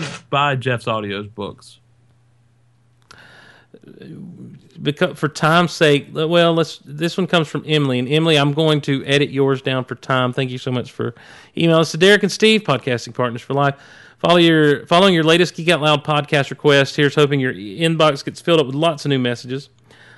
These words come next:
Speaker 2: Um, this email has to do with shows coming from across the pond.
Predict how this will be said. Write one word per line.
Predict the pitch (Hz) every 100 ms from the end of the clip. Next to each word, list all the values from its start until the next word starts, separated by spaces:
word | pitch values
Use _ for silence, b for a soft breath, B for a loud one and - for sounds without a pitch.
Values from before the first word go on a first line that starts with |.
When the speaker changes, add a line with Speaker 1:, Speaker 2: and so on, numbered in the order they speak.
| b
Speaker 2:
Um, | - 139 135 131 127 -
this | 151 143
email | 185 180
has | 156 165 156
to |
do | 165
with | 156
shows | 143 185 180 156
coming | 185 175
from | 160 175
across | 165 185 196 -
the |
pond. | 185 190 175 123 107